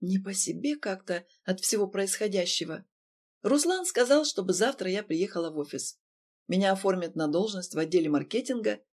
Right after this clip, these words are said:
Они давно ищут помощника в команду. Я подхожу, по словам Вольцева. Не знаю, с чего это он взял.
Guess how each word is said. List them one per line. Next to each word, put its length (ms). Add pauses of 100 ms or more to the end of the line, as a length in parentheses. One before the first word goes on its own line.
(140)
Они 200
давно 300
ищут 360
помощника 520
в 40
команду. 560 (300)
Я 220
подхожу, 600 (420)
по 80
словам 360
Вольцева. 560 (540)
Не 120
знаю, 300
с 60
чего 320
это 180
он 60
взял. 420